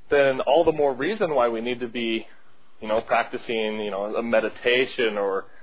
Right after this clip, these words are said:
or some sort of a, you know, your,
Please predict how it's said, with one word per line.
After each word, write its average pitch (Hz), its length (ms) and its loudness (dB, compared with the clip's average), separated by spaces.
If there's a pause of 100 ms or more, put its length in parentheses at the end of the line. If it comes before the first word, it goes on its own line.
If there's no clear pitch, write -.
(480)
or 113 140 -4
some 160 340 4
sort 156 200 8
of 127 160 4
a, 107 280 6 (1200)
you 127 80 -10
know, 120 120 0
your, 120 260 0